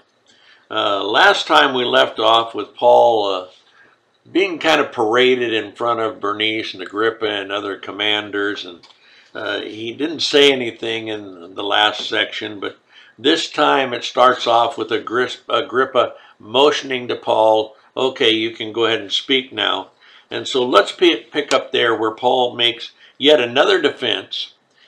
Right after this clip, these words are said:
and yet in front of yet another, uh, high officer of a great position. Let's read Acts twenty-six, one through eleven. Agrippa said to Paul,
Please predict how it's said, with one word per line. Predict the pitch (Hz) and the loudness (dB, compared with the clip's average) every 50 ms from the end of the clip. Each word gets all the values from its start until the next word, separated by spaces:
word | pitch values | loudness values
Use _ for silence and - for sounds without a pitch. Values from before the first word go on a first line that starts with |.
| _ _ - | _ _ -8
and | 120 120 120 117 120 | -8 -8 -8 -6 -4
yet | 120 127 131 - - - _ _ - | -2 -2 -2 -4 -6 -16 _ _ -16
in | 120 123 117 | -14 -14 -6
front | - 143 143 143 131 | 0 2 2 2 2
of | 120 113 | 0 0
yet | 120 131 131 127 | 2 2 2 2
another, | 127 123 120 117 117 131 143 156 151 139 131 123 120 117 113 - _ _ _ _ _ _ _ _ _ - | 2 0 -2 0 2 4 4 6 6 6 4 2 2 -2 -6 -12 _ _ _ _ _ _ _ _ _ -6
uh, | 113 117 110 107 104 104 - - _ _ _ _ _ _ _ _ _ - | -2 -2 0 0 -2 -4 -6 -10 _ _ _ _ _ _ _ _ _ -12
high | - - 147 139 147 143 139 | -4 2 4 6 6 8 8
officer | 131 127 135 127 117 127 120 - - 127 120 113 | 8 8 6 6 4 0 -6 -4 -4 -2 -2 -2
of | 104 104 | -2 -4
a | |
great | 104 104 107 113 120 120 117 - - | -4 -2 0 2 2 0 -2 -4 -10
position. | - 113 107 104 101 113 120 113 - - - 95 - - _ _ _ _ _ _ _ _ _ _ _ _ - - _ _ - | -6 -6 -6 -4 -2 -2 -2 -2 -2 -4 -6 -8 -14 -18 _ _ _ _ _ _ _ _ _ _ _ _ -20 -20 _ _ -8
Let's | - 131 160 170 - - - | -2 0 0 2 0 -2 -2
read | 170 170 156 143 - - | 0 0 0 0 0 2
Acts | - 131 151 160 - - | 2 4 4 2 0 -6
twenty-six, | - - 143 139 143 - - - 147 135 - - - - | -10 -8 -8 -6 -6 -6 -6 -6 -6 -6 -6 -8 -12 -8
one | 113 117 110 110 107 | -6 -6 -6 -6 -8
through | - 110 101 101 101 98 - - - | -8 -8 -6 -6 -6 -8 -10 -10 -10
eleven. | 98 101 98 98 101 98 92 90 85 87 _ _ _ _ _ _ _ _ _ _ _ _ _ _ _ _ _ _ _ _ _ - - - _ _ _ - | -8 -6 -4 -2 -4 -4 -6 -10 -16 -20 _ _ _ _ _ _ _ _ _ _ _ _ _ _ _ _ _ _ _ _ _ -20 -20 -20 _ _ _ -4
Agrippa | - 131 - - 403 415 - - | -2 0 4 4 4 4 4 0
said | - - - - - - | 0 4 4 4 4 2
to | - | -2
Paul, | - - - 120 - - - 95 98 98 - | -6 -2 0 0 0 0 -2 -4 -4 -8 -10